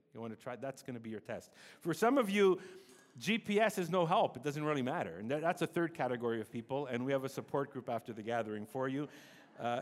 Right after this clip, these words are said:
'cause it doesn't matter if the G P S is on, you still don't have a sense of direction,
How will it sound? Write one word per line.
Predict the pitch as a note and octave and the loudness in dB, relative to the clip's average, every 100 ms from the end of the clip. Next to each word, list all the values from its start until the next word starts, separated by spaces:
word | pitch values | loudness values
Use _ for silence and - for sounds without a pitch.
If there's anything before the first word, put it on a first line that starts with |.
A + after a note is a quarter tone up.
| - | 0
'cause | E3+ E3 | 2 4
it | E3 B2 | 2 0
doesn't | C3 F#3+ G3 G3 F#3 F3+ | 4 6 6 4 2 4
matter | F#3 F#3 F3 E3 D#3+ | 6 6 6 4 2
if | D#3 | 0
the | D3+ | -2
G | C3 D3 | -4 -4
P | D3 C#3+ | -2 -2
S | C3+ | -2
is | B2+ | -2
on, | C3 C3 | 0 0
you | B2+ B2 | -2 -6
still | - C#3 | -6 -4
don't | C3 A#2+ | -4 -4
have | A#2+ A2 | -4 -6
a | |
sense | - G#2+ G#2+ | -6 -8 -8
of | |
direction, | G#2+ G#2 G#2 - F#2 | -6 -6 -6 -10 -14